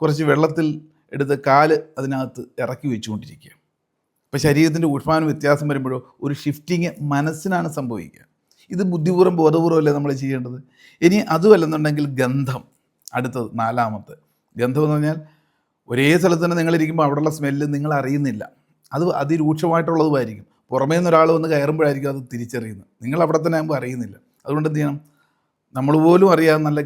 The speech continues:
ഗന്ധങ്ങൾ ഉള്ളിലേക്ക് കിട്ടുന്നതിന് വേണ്ടിയിട്ട് ഒന്നുമില്ലെങ്കിൽ അങ്ങനെ നല്ല ഗാർഡനിലേക്കൊക്കെ പോകാം, അല്ലെങ്കിൽ നല്ല ഗന്ധങ്ങൾ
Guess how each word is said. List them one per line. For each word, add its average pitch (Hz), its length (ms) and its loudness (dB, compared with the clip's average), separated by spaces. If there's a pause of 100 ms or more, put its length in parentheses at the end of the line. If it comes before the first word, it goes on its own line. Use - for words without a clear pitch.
ഗന്ധങ്ങൾ 143 440 -2
ഉള്ളിലേക്ക് 135 360 0
കിട്ടുന്നതിന് 123 440 -6
വേണ്ടിയിട്ട് 113 360 -8 (480)
ഒന്നുമില്ലെങ്കിൽ 160 460 0 (1040)
അങ്ങനെ 151 260 2
നല്ല 147 140 4 (600)
ഗാർഡനിലേക്കൊക്കെ 127 840 0
പോകാം, 113 240 -8 (400)
അല്ലെങ്കിൽ 139 380 -4
നല്ല 139 120 -4 (120)
ഗന്ധങ്ങൾ 135 440 -2